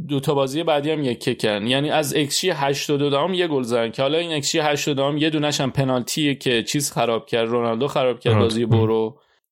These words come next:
Speaker 1: که اونم مثلاً هفت دهمیناست، یعنی اکس جی شون هفته، فرض می‌کنیم هفت. با اکس جی هفت اینا سه تا گل زدن، یعنی اینکه موقعیت رو دارن خلق می‌کنن. اونقدر، اه، از نظر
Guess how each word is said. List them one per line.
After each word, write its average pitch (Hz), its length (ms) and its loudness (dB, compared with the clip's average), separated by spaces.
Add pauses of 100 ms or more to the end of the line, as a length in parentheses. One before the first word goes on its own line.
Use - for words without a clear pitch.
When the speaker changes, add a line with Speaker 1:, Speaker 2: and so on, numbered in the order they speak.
(120)
Speaker 1:
که 143 60 0
اونم 175 280 0
مثلاً 170 240 0
هفت 160 400 0
دهمیناست، 120 800 0
یعنی 175 340 0
اکس 180 180 0
جی 202 60 -2
شون 214 200 -2
هفته، 165 540 -2
فرض 127 300 0
می‌کنیم 131 280 -2
هفت. - 440 -4 (380)
با 143 120 2
اکس 147 240 -2
جی 202 80 0
هفت 196 440 -2
اینا 185 160 0
سه 196 180 0
تا 180 140 0
گل 135 100 0
زدن، 117 240 0
یعنی 131 180 0
اینکه 180 200 -2
موقعیت 170 500 0
رو 202 60 0
دارن 175 240 0
خلق 170 440 -2
می‌کنن. 110 800 -2
اونقدر، 127 760 -2 (260)
اه، 95 80 -4
از 120 340 0
نظر 135 540 0